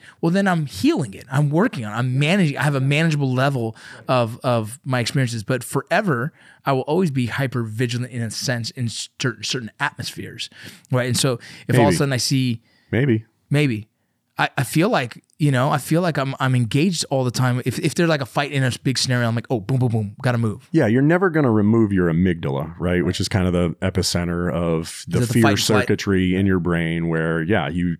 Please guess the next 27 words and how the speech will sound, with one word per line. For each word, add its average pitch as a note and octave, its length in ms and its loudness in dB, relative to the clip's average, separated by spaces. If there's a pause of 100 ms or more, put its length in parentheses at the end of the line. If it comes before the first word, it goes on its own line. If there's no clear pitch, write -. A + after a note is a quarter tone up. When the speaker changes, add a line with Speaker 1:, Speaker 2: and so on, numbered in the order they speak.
Speaker 2:
kick - 200 -2
down F#2 500 0
into, F2+ 640 -2 (140)
uh, E2 240 -6
fear, F2+ 240 0
fight, E2+ 360 -4 (300)
or F2+ 120 -4
freeze, G#2+ 400 2
fight, - 420 -2
flight E2 460 -2
in F2+ 100 -4
your E2 100 -4
autonomic E2 480 -4
nervous D#2+ 280 -6
system. E2+ 280 -6
And G2 60 -2
it's F#2 80 -6
kinda C#3 220 -2
automatic F#2 480 -4
at C#2+ 80 -12
that D2 100 -10
point. D2+ 240 -8
We F#2 80 -4
call F2 160 -2
it D2+ 40 -6
the D2+ 40 -6
mo-, E2 140 -4